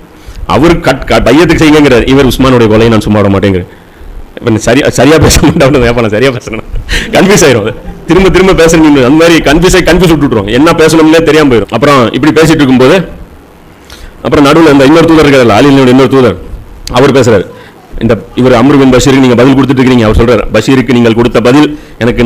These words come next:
நன்றாக புரியும், நீங்க என்ன பதில் கொடுக்குறீங்கன்னு எனக்கு நல்லா புரியும்." அவர் சொல்றாரு, "வல்லாஹி உங்களுடைய மோசமான செயல்பாடுகள் எங்களுக்கு தெரியாமல் இல்லை, உங்க வேலை என்ன அப்படிங்கிறது எங்களுக்கு தெரியும். மக்களை தூண்டி விடுவதற்கு உங்களிடம் வேறு எந்த வாதமும் இல்லை, இந்த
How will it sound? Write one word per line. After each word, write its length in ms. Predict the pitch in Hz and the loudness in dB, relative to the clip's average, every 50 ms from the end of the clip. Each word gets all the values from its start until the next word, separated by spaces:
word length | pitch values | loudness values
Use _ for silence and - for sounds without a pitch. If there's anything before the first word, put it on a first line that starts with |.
| 117 | 0
நன்றாக 280 | 117 120 123 123 123 135 123 | 0 2 2 2 2 2 2
புரியும், 200 | 123 123 120 110 113 | 2 2 2 2 0
நீங்க 120 | 117 117 117 | 0 0 0
என்ன 80 | 135 139 131 127 | 0 2 2 2
பதில் 180 | 127 135 131 127 | 2 2 2 2
கொடுக்குறீங்கன்னு 380 | 123 120 120 120 147 143 120 113 | 2 2 2 2 2 0 0 0
எனக்கு 180 | 117 117 113 117 | 0 0 0 2
நல்லா 160 | 127 139 131 120 | 2 0 0 0
புரியும்." 300 | - 123 123 131 143 151 151 - - - - - - | 0 0 0 2 0 0 -2 -6 -12 -16 -18 -14 -6
அவர் 160 | - 117 120 | -4 -2 0
சொல்றாரு, 240 | 120 120 127 107 110 113 | 0 0 2 2 2 2
"வல்லாஹி 300 | 120 131 131 131 127 135 127 | 2 2 2 2 2 2 2
உங்களுடைய 320 | 123 120 123 120 117 117 107 107 | 2 2 2 2 0 0 0 0
மோசமான 420 | 120 135 131 - 131 131 131 135 123 107 | 0 0 0 0 2 2 2 2 0 0
செயல்பாடுகள் 480 | 117 120 113 113 110 110 110 113 113 113 - - - - - - - - - 120 | 0 0 0 0 0 2 2 0 0 -2 -4 -12 -20 -20 -20 -20 -20 -10 -6 -2
எங்களுக்கு 300 | 120 117 120 107 101 110 - | 0 0 0 0 -2 -2 -2
தெரியாமல் 360 | 110 117 131 131 135 135 120 113 | 0 0 2 2 2 2 2 2
இல்லை, 180 | 110 110 107 104 - - - - - - | 2 0 0 -2 -4 -8 -16 -20 -16 -8
உங்க 120 | - 107 104 117 | -4 -2 0 2
வேலை 160 | 131 143 147 139 | 2 2 2 2
என்ன 120 | 127 123 127 127 | 2 2 2 2
அப்படிங்கிறது 360 | 123 117 120 117 117 131 135 | 0 0 0 2 2 2 2
எங்களுக்கு 240 | 120 113 110 101 113 | 2 2 0 0 0
தெரியும். 280 | 117 123 123 123 123 - - - - - - 107 | 2 2 2 2 0 -2 -6 -14 -18 -8 -6 -6
மக்களை 260 | 117 - 147 147 147 123 139 | -4 -2 0 0 0 0 2
தூண்டி 180 | 147 156 147 143 | 2 2 2 2
விடுவதற்கு 420 | 135 135 135 127 123 117 95 123 127 123 - 131 | 2 4 4 2 2 2 0 0 0 0 0 0
உங்களிடம் 340 | 131 135 127 123 131 139 127 | 0 0 2 2 0 0 2
வேறு 120 | 123 123 120 113 | 2 2 2 2
எந்த 140 | 117 143 143 143 123 | 2 2 2 2 2
வாதமும் 340 | 123 131 131 135 139 135 120 113 123 | 2 2 2 2 2 2 4 4 4
இல்லை, 200 | 143 151 151 151 160 - - - - - - - - | 4 4 2 2 0 -2 -6 -14 -20 -20 -10 -4 -2
இந்த 120 | 135 135 | 0 2